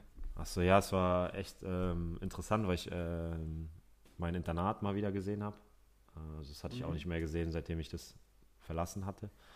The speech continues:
Speaker 1: Konnte leider nicht reingehen oder bin nicht reingegangen wegen des, äh, ja, wegen der Situation zur Zeit, hab auch nicht nachgefragt. Äh, lustigerweise hab ich zwei alte Trainer getroffen,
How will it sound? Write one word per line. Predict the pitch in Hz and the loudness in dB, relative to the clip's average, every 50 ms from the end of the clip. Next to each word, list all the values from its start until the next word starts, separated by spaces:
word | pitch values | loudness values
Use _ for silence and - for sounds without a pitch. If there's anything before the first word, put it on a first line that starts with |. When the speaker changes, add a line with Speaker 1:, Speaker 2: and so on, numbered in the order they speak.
| - - - - - - | -20 -20 -20 -20 -18 -4
Speaker 1:
Konnte | - - 87 82 90 | 0 2 2 6 6
leider | 90 90 92 | 6 6 6
nicht | 90 90 - - | 6 2 2 0
reingehen | 90 95 98 98 95 90 | 0 2 2 2 2 2
oder | 82 82 | 0 0
bin | 76 90 90 | 0 0 0
nicht | 87 - - | 0 0 0
reingegangen | 85 90 92 90 87 90 87 85 85 82 | 0 0 2 0 0 0 0 0 0 0
wegen | 82 82 82 | -2 -2 -2
des, | 82 80 80 82 80 78 - - - - - - - | -2 -2 -2 -2 -4 -6 -8 -10 -16 -18 -16 -10 -8
äh, | 78 78 80 80 85 - - - | -8 -6 -6 -6 -8 -10 -10 -8
ja, | 69 69 73 | -6 -4 -2
wegen | 80 82 | 0 0
der | 82 78 | 0 0
Situation | 76 73 - 80 - - 95 95 92 | -2 -2 -4 -4 -2 0 0 0 0
zur | - 95 - | -2 -4 -2
Zeit, | - 98 95 92 - | -2 -2 -2 -2 -2
hab | 73 82 | -4 -4
auch | 80 | -4
nicht | 80 80 - - 82 | -4 -6 -8 -8 -6
nachgefragt. | 82 85 85 - - - - - 90 90 - - - - - - - - - - - - - - - - - - | -4 -4 -4 -4 -8 -10 -6 -6 -6 -6 -6 -8 -16 -20 -20 -20 -20 -20 -20 -20 -20 -20 -20 -20 -20 -18 -12 -8
Äh, | 82 80 80 82 82 82 | -6 -4 -2 -2 -2 0
lustigerweise | 85 90 - - 98 90 90 90 92 | -2 -2 -2 0 2 2 4 4 2
hab | 90 | 2
ich | 90 - | 0 -2
zwei | - 95 87 87 | -2 0 0 0
alte | 85 90 90 - 95 90 | 2 0 0 0 -2 -2
Trainer | - - - 101 107 110 107 | -2 0 0 0 0 0 -2
getroffen, | 110 - - 110 110 - - | -2 -4 -4 -6 -6 -6 -8